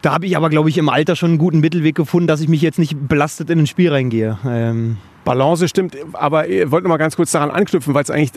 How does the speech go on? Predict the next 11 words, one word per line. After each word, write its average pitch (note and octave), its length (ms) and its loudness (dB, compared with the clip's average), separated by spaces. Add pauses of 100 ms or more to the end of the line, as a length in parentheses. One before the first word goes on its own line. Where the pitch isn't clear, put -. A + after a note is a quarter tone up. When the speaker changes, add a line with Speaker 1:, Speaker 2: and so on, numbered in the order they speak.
Speaker 2:
direkt C#3+ 340 2
zum D#3+ 140 2
nächsten D#3 320 0
Thema F3+ 300 2
führt, F#3 260 2
nämlich D3 280 0
zum D3 360 2
Rückblick E3+ 340 0
auf D3 140 -4
die C3 100 0
Weltmeisterschaft. C3 760 -2